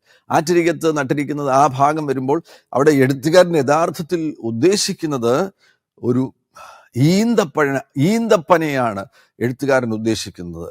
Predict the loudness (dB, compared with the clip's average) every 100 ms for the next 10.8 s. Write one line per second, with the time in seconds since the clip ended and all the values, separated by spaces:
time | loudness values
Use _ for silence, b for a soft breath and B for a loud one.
0 | -8 -4 0 0 0 -2 -4 -4 -6 -8
1 | -6 -8 -6 -8 -6 -6 0 2 2 -2
2 | _ 2 4 2 -4 -4 -2 -2 -2 -4
3 | -6 -10 -6 -6 -8 _ _ _ _ _
4 | _ _ _ _ -20 B B 0 4 4
5 | 4 4 4 2 -2 -2 -2 -6 2 4
6 | 6 4 B B -2 -2 2 4 4 4
7 | -2 -2 -4 -6 -2 -2 -4 b 2 4
8 | 4 4 4 4 2 2 0 -2 -4 -6
9 | -4 0 0 0 0 4 4 4 2 0
10 | -2 -2 -2 0 0 0 -6 -6